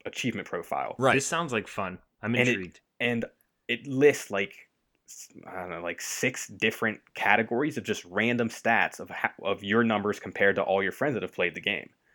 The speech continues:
Speaker 1: So kills happen to be one of the Tomb Raider
Speaker 2: Oh,
Speaker 1: ones.
Speaker 2: wow.
Speaker 3: I'm so glad, and I hope they didn't anticipate that.
Speaker 1: Um,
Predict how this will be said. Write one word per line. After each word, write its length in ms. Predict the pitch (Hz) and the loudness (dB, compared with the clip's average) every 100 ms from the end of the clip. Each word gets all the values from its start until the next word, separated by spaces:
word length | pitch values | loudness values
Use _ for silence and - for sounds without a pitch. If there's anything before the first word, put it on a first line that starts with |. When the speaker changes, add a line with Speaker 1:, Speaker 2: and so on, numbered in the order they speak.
| _ _ _ - | _ _ _ -4
Speaker 1:
So 160 | 101 | -2
kills 520 | 101 - 160 117 107 | -2 4 6 6 4
happen 320 | - 98 98 98 | 2 2 2 -2
to 40 | |
be 140 | 98 | -2
one 160 | 95 87 | -2 -2
of 60 | 92 | -4
the 40 | |
Tomb 240 | - 170 104 | -2 -2 -2
Raider 160 | 78 - | -4 -2
Speaker 2:
Oh, 200 | 202 226 | 0 0
Speaker 1:
ones. 100 | 123 | 2
Speaker 2:
wow. 100 | 135 | 8
Speaker 3:
I'm 240 | 123 123 - | 8 8 4
so 400 | - 131 120 110 | 2 4 6 4
glad, 340 | 113 107 107 | 2 4 2
and 100 | 104 | 2
I 60 | 110 | 0
hope 300 | - 117 117 | 2 0 4
they 140 | 113 | 2
didn't 260 | 107 110 107 | 4 2 2
anticipate 720 | 101 95 95 - 92 87 - | 0 -2 -6 -6 -10 -10 -10
that. 200 | 82 - _ _ _ _ _ _ _ 104 | -10 -10 _ _ _ _ _ _ _ 0
Speaker 1:
Um, 320 | 95 90 | 0 0